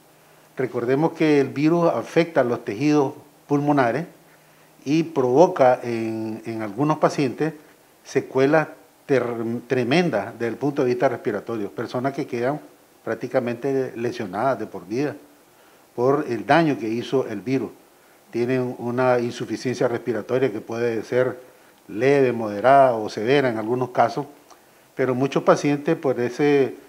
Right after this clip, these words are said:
cicatrización que sucede después de la infección quedan con estas secuelas que son tremendamente incapacitantes. También tenemos otra muy importante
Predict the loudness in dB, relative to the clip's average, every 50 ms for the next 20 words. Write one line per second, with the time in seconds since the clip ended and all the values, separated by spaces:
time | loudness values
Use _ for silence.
0 | -20 -20 _ _ _ _ -10 -8 -8 -6 -4 -6 0 0 0 0 0 -4 -4 -6
1 | -6 0 2 4 4 4 2 0 -4 -8 -10 -8 -6 -4 -4 -4 -4 -6 -10 -14
2 | -14 -14 -8 -2 0 2 2 2 0 0 -2 -2 -2 0 2 2 2 4 2 2
3 | 0 -2 -4 -6 -6 -4 -4 -4 -4 -4 -4 -8 -16 -20 -20 -20 _ _ _ _
4 | 2 4 6 6 6 4 2 2 0 0 0 0 -2 -2 -2 -2 -4 -4 -4 -2
5 | 0 0 0 -2 -4 -6 -6 -6 -8 -8 -10 -10 _ -4 -2 -2 -2 -4 -4 -4
6 | -6 -6 -6 -6 -8 -6 -6 -8 -8 -8 -8 -6 -6 -4 -4 -4 -4 -6 -6 -10
7 | -12 -12 -10 -8 -8 -8 -10 -14 -20 -20 _ _ _ _ _ _ _ _ _ _
8 | _ _ _ _ _ _ 2 2 4 4 6 4 4 4 4 2 2 4 4 4
9 | 6 6 6 4 4 6 4 4 4 4 4 4 4 4 4 2 0 -2 -4 -2
10 | 0 -2 -2 -2 -4 -6 -8